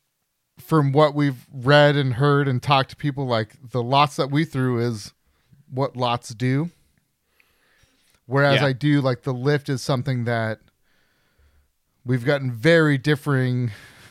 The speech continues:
Speaker 1: opinions on.
Speaker 2: We have
Speaker 1: Like, that should probably
Speaker 2: a
Speaker 1: live
Speaker 2: lot of
Speaker 1: more where
Speaker 2: different
Speaker 1: we're putting the Beast, which I don't know.
Speaker 2: Could, it could
Speaker 1: But,
Speaker 2: be.
Speaker 1: uh,
Speaker 2: Yeah,
Speaker 1: so, I
Speaker 2: I don't
Speaker 1: mean, with
Speaker 2: know.
Speaker 1: that said, even though it wasn't really on my list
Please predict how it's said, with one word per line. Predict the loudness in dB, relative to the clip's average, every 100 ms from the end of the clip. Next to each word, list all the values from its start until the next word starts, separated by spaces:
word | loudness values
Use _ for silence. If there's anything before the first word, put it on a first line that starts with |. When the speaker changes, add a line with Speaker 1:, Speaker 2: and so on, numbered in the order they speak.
| _ _ -2
Speaker 1:
opinions | -2 0 0 2 0 0
on. | -2 -2 -4 -4 -8 -4
Speaker 2:
We | -2
have | 2 2
Speaker 1:
Like, | 4
that | 4 2 2
should | -4
probably | 0 0 2
Speaker 2:
a | 0
Speaker 1:
live | 0
Speaker 2:
lot | 0 0
of | 2
Speaker 1:
more | 2 0
where |
Speaker 2:
different | 0 -4
Speaker 1:
we're | -4 -6
putting | -6 -4 -6
the |
Beast, | -6 -6 -6 -8 -10 -20 _ _ _ _ _ _ _ _ _ _ _ _ _ _ _ -12
which | -4
I | -2
don't | -2 -4
know. | -6 -12 -18 _ _ _
Speaker 2:
Could, | -6 -4 -6
it | -8
could | 0
Speaker 1:
But, | 2 4
Speaker 2:
be. | 0 0
Speaker 1:
uh, | 0 0 -2 -4
Speaker 2:
Yeah, |
Speaker 1:
so, | 2 2 2
I | 0
Speaker 2:
I |
don't | 0
Speaker 1:
mean, | -2
with | -2 -2
Speaker 2:
know. |
Speaker 1:
that | -4 -4
said, | -4 -2 -2
even | -4 -2
though | -2 -4
it |
wasn't | -4 -4 -4 -10 -6
really | -4 -2 -4 -4
on | -6 -4
my | -4 -6
list | -8 -12 -8 -4 -6 -8 -18